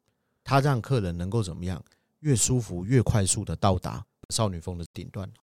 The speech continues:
这越好。我个人是觉得这是相当厉害的一个这个点。那少女峰呢，我们进去了以后，不是只有单纯的爬山啊、走雪地啊。Jay，你还记得我们还要走一个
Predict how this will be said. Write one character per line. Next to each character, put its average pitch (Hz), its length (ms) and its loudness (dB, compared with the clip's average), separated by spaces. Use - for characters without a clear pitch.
这 98 120 -2
越 98 160 0
好。 87 120 -6
我 104 180 -4
个 143 180 -2
人 98 140 -2
是 107 100 -6
觉 98 160 -8
得 85 160 -8
这 - 120 -6
是 113 180 2
相 101 260 2
当 95 220 -4
厉 127 160 0
害 98 180 2
的 85 100 -6
一 90 120 -8
个 98 120 -4
这 95 120 -2
个 87 140 -6
点。 - 200 -14
那 135 420 2
少 165 160 6
女 110 160 2
峰 131 220 0
呢， 113 100 0
我 101 120 -4
们 98 140 -2
进 123 180 0
去 117 200 -4
了 90 100 -2
以 87 120 -8
后， 92 180 -6
不 120 80 0
是 139 160 4
只 101 180 0
有 98 280 0
单 113 180 0
纯 80 280 -6
的 78 120 -8
爬 90 220 -4
山 95 300 -2
啊、 92 240 -6
走 110 180 4
雪 95 200 2
地 90 240 -2
啊。 95 160 -6
Jay， 104 280 2
你 92 100 -4
还 104 160 6
记 120 180 0
得 87 320 -2
我 95 140 -2
们 98 140 0
还 98 100 2
要 110 160 4
走 90 260 0
一 92 80 0
个 95 160 -4